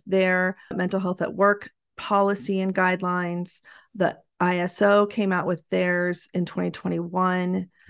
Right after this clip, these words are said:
Speaker 1: There are national guidelines and requirements that look at psychological health and safety as the same as physical health and safety because of the data on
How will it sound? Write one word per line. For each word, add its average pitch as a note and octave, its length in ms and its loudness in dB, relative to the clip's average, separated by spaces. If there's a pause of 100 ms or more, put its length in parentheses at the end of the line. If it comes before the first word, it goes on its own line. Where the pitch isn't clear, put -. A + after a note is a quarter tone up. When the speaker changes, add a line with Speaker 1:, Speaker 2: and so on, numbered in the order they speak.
(260)
Speaker 1:
There F#3 240 2
are F3+ 400 0 (300)
national F#3+ 1000 2
guidelines F#3 680 2
and F3+ 160 -2
requirements F3+ 960 -2
that - 160 -2
look F#3 300 -2
at E3+ 260 0 (340)
psychological G3 880 0
health F#3 260 -2
and F#3+ 140 0
safety F3 400 -4
as E3 180 0
the E3+ 140 0
same F3 760 0 (340)
as F3+ 160 -2
physical F#3 440 0
health E3+ 280 -2
and F3 120 -2
safety D#3+ 460 -4 (200)
because F#3 500 -4
of F3+ 160 -2
the F3 120 -2
data E3 720 0 (480)
on F3+ 420 0